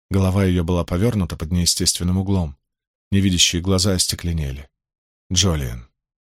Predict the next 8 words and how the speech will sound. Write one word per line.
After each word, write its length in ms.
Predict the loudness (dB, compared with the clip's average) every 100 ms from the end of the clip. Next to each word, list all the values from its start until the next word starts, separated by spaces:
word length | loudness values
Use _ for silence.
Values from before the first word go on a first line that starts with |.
| _
Одна 280 | -4 0 2
из 100 | 2
тех, 160 | 0 -2
кто 160 | -4
первым 360 | -2 0 0 -2
пересёк 400 | -2 0 0 -2
драконову 440 | -4 -2 -2 0
стену, 440 | 0 0 0 -2